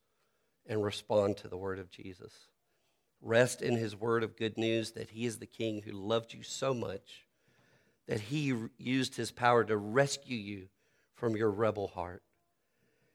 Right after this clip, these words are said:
He loves you so much that he's promised to keep renewing your heart to be like his heart. Rest in that. Rest in it as you move into, uh, the places he's called you.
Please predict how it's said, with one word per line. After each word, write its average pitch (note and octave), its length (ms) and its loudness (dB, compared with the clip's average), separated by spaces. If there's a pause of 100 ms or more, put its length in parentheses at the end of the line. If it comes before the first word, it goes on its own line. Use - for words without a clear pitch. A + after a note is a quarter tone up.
(160)
He C#3 100 -2
loves C3 280 8
you A#2 80 -2
so C#3 200 6
much B2+ 300 6
that A2+ 120 -2
he's G#2+ 160 -4
promised C3 520 4
to A#2 60 -10
keep D3+ 480 -4
renewing B2 640 4
your A2+ 200 2
heart A2+ 340 0
to A2 60 -10
be G#2+ 200 -10
like G2+ 280 -6
his G#2 280 -14
heart. - 200 -20 (300)
Rest D3 460 4
in B2 180 6
that. F2+ 260 -6 (440)
Rest C3 360 2
in A2 140 -4
it - 160 -14 (920)
as A2 200 -2
you A2+ 140 -6 (160)
move B2+ 360 0
into, A#2 600 2 (600)
uh, A2+ 280 -8
the - 80 -12
places A2+ 460 -4
he's G2+ 160 -12
called G2 360 -2
you. F#2 160 -18